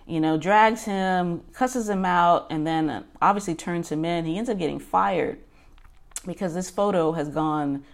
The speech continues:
viral, this supposed white supremacist, you know, making fun of the Black Lives movement.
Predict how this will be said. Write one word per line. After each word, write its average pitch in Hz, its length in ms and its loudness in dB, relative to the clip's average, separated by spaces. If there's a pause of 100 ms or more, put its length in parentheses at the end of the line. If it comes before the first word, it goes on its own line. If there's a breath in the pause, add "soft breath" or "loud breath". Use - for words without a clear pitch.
(120)
viral, 151 640 2 (320 loud breath)
this 151 260 0
supposed 175 720 -4
white - 460 -2
supremacist, 165 1040 -6
you 139 160 -8
know, 131 460 -6
making 151 540 -6
fun 160 220 -4
of 156 120 -2
the 143 80 -4
Black 151 340 -2
Lives 151 480 -4
movement. 135 560 -8